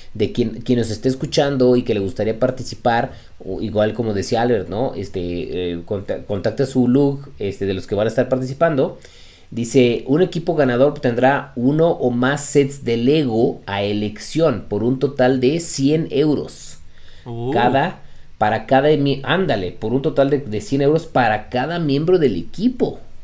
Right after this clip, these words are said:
Speaker 1: Ándale. Solo se
Speaker 2: Ujú.
Speaker 1: aceptarán sets válidos y disponibles al público en la tienda de Lego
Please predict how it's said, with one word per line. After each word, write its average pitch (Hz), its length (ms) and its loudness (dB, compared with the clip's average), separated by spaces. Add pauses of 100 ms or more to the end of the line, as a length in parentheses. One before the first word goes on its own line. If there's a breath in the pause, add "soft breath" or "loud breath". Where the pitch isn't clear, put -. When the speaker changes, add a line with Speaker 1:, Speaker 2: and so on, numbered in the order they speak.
(140)
Speaker 1:
Ándale. 139 640 -4 (680 soft breath)
Solo 131 300 4
se 123 120 2
Speaker 2:
Ujú. 127 80 -2
Speaker 1:
aceptarán 127 460 2
sets 147 320 2
válidos 139 360 2
y 127 40 2
disponibles 113 440 0
al 110 120 0
público 123 340 0
en 101 60 0
la 85 140 -4
tienda 85 220 -6
de 107 100 2
Lego 147 440 2